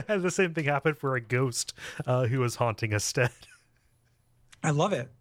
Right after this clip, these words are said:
Speaker 2: I love being, if you have, like, a good enough law talker, you can sue, literally sue the forces of chaos and the undead
Speaker 1: Yep.
Speaker 2: into, <laughs> into doing the right thing.
Speaker 1: I pretty much always took that <laughs> option when it was
Speaker 2: Yeah.
Speaker 1: available.
Speaker 2: Yeah, I had, I had a good law talker. Like, I had a good custom
Speaker 1: Yeah.
Speaker 2: guy.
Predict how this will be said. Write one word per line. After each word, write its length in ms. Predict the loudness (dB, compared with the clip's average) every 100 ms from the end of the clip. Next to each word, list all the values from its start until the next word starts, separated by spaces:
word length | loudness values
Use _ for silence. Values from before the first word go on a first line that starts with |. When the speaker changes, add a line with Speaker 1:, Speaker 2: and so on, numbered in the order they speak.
| 2
Speaker 2:
I 100 | 4
love 160 | 4 4
being, 200 | 2 0
if 120 | 2
you 100 | 2
have, 100 | 2
like, 140 | 0
a 60 | 0
good 160 | 0 0
enough 180 | 0 0
law 180 | 0 2
talker, 320 | -2 -2 -2
you 120 | -2
can 160 | 0 0
sue, 560 | 0 0 2 2 0
literally 360 | 0 2 2 2
sue 320 | 0 2 2
the 80 | 2
forces 340 | 0 0 0
of 80 | -2
chaos 360 | 0 2 2 0
and 80 | 0
the 40 |
undead 440 | 2 2 0 0 -2
Speaker 1:
Yep. 320 | 0 2 2 0 -4 -4 2
Speaker 2:
into, 480 | 2 2 2 2 0 -4 -10 -16
<laughs> 380 | -20 -16 -14 0
into 180 | 2 2
doing 200 | 2 2
the 100 | 0
right 220 | 0 0
thing. 240 | 0 0 0 -2 2
Speaker 1:
I 80 | 2
pretty 180 | 4 2
much 200 | 0 2
always 380 | 0 2 0
took 160 | -2 0
that 140 | 0 0
<laughs> 80 |
option 440 | -2 0 0 0 -4 _ _ -4
when 120 | 2
it 60 |
was 100 | 4
Speaker 2:
Yeah. 180 | 4 2
Speaker 1:
available. 540 | 0 0 0 -2 -4 -6 _ _ _ _ _ _ _ 0
Speaker 2:
Yeah, 100 | 2
I 40 |
had, 100 | 2
I 80 | 0
had 80 | 2
a 60 |
good 180 | 2 0
law 140 | 0
talker. 320 | 0 -2 -2 -4
Like, 120 | 0
I 40 |
had 80 | 0
a 60 | 0
good 180 | -2
custom 420 | 0 0 -2 -4 -4
Speaker 1:
Yeah. 240 | -2 -2 -2 _ -4
Speaker 2:
guy. 240 | -2 -2